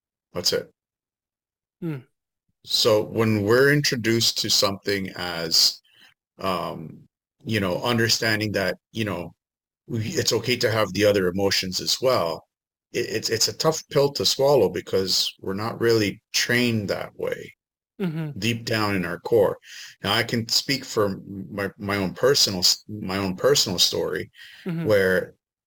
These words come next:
Speaker 1: not being able to, um, share my emotions with my family
Speaker 2: Mm-hmm.
Speaker 1: led me to just anger.
Speaker 2: Mm-hmm.
Speaker 1: And this is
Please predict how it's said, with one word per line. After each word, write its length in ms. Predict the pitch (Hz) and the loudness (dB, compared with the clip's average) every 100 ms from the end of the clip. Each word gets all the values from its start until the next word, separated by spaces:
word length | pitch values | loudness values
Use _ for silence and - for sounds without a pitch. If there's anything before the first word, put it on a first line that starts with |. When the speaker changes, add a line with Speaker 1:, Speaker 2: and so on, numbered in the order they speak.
| _ | _
Speaker 1:
not 380 | - 110 110 110 | -2 0 0 0
being 300 | 113 113 110 | -2 0 0
able 360 | 107 107 104 95 | 0 2 0 0
to, 460 | - 104 92 90 - _ _ | -2 -2 -4 -4 -10 _ _
um, 640 | 95 90 85 82 85 85 85 _ _ _ _ _ _ _ - | -8 -4 -4 -4 -8 -12 -16 _ _ _ _ _ _ _ -10
share 420 | - - 131 135 123 | 0 2 4 4 4
my 220 | 107 101 | 2 2
emotions 520 | 95 110 107 101 92 | 4 2 2 -2 -4
with 140 | - | -6
my 100 | - | -6
family 580 | 80 110 110 95 78 113 _ _ _ _ - | -4 0 2 0 -4 -12 _ _ _ _ -10
Speaker 2:
Mm-hmm. 260 | 160 156 143 _ _ _ _ | -8 -8 -12 _ _ _ _
Speaker 1:
led 200 | 113 113 | -2 0
me 140 | 101 104 | 0 0
to 160 | - | 0
just 260 | 95 92 - | 0 -2 0
anger. 400 | 104 95 92 - _ _ _ _ _ - | 0 0 -2 -6 _ _ _ _ _ -16
Speaker 2:
Mm-hmm. 200 | 156 156 143 _ _ _ _ _ _ _ _ _ _ _ _ _ _ _ _ _ _ _ _ _ _ _ _ _ _ _ _ _ - | -10 -10 -10 _ _ _ _ _ _ _ _ _ _ _ _ _ _ _ _ _ _ _ _ _ _ _ _ _ _ _ _ _ -6
Speaker 1:
And 180 | 120 113 | -2 2
this 200 | 117 - | 4 4
is 440 | - - - - | 4 4 2 0